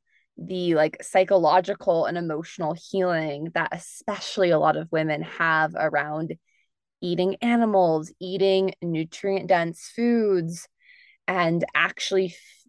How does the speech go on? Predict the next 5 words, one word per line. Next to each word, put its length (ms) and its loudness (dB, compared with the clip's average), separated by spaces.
fully 420 4
being 680 -2
in 180 0
right 260 2
relationship 800 -4